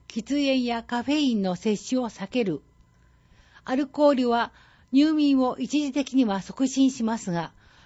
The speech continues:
中途覚醒が増えて睡眠が浅くなり、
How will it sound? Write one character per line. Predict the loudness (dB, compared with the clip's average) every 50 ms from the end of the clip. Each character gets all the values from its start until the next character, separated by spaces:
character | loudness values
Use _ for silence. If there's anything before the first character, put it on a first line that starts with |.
| -20 _ _
中 | 0 0 0 0
途 | -2 -4 -6
覚 | -4 -4 -6 -4 -6 -6
醒 | -2 0 0 0
が | 0 -4
増 | -4 -2 0 0
え | 0
て | 0 -2 -6 -6 -6 -14 _ _ _ _ _ _
睡 | 0 0 2 2
眠 | 2 4 4 2 2
が | 0 -2
浅 | -2 -4 -4 -2
く | 0 0
な | 0 0 0
り、 | -2 -4 -8 -10